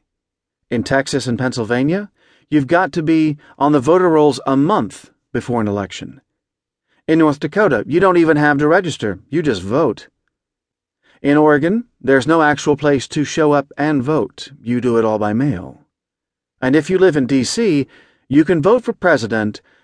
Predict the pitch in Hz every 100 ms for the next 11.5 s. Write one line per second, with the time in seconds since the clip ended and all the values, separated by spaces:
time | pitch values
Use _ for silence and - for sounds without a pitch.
0 | _ 151 165 165 147 165 160 151 147 151
1 | 139 120 110 110 107 147 135 95 - -
2 | - _ _ _ _ _ _ - 131 -
3 | 160 135 135 113 120 185 147 131 - -
4 | _ _ 139 113 113 101 98 98 - -
5 | _ _ _ 147 - 131 123 143 156 151
6 | 98 87 - _ _ _ _ _ - 123
7 | 156 139 147 135 135 131 127 113 147 117
8 | - 107 107 110 101 - 147 101 - _
9 | _ _ _ _ _ _ _ _ _ _
10 | 117 180 226 190 147 156 170 - 117 113
11 | 147 180 143 95 90